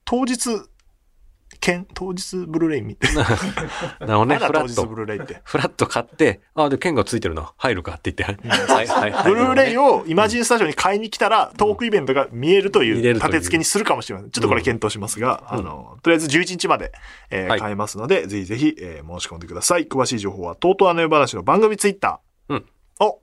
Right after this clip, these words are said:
Speaker 1: ご覧ください。
Speaker 2: はい。
Speaker 1: で、えーと、告知はまだありまして、配信者のチケットが、
Speaker 2: はい。あれ、もうすぐ？
Speaker 1: 売り始める。
Speaker 2: 売り始めますね。
Speaker 1: 十二月。
Speaker 2: 最速選考が十二月九日だったから。
Speaker 1: 九日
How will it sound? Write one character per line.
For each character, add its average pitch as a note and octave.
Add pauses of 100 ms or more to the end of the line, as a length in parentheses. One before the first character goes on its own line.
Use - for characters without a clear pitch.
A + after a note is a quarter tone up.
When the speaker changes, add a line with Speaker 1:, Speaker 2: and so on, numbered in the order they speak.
Speaker 1:
ご G#2
覧 F2+
く F2+
だ E2
さ -
い。 F#3+ (100)
Speaker 2:
は -
い。 - (220)
Speaker 1:
で、 C4
え F3
ー E3
と、 F2+
告 -
知 -
は F#2+
ま A2
だ G2
あ E2+
り F2+
ま F#2
し -
て、 D#3+ (340)
配 B3+
信 D4
者 F#3
の A3+ (280)
チ -
ケ G3+
ッ A#2
ト D#3
が、 F3+
Speaker 2:
は G#3+
い。 - (640)
あ -
れ、 B2
も A2+
う C3+
す C3
ぐ？ E2 (120)
Speaker 1:
売 D#3
り G#3
始 G3
め G3
る。 A2+ (100)
Speaker 2:
売 B2
り E3
始 F3+
め E3+
ま F3
す F3
ね。 G#2+
Speaker 1:
十 B2
二 D3+
月。 -
Speaker 2:
最 D3
速 D#3
選 D#3+
考 G#2+
が A#2
十 A#2
二 B2+
月 B2+
九 A2
日 C3+
だ C3+
っ -
た -
か C#3
ら。 C#3
Speaker 1:
九 D3+
日 F#3+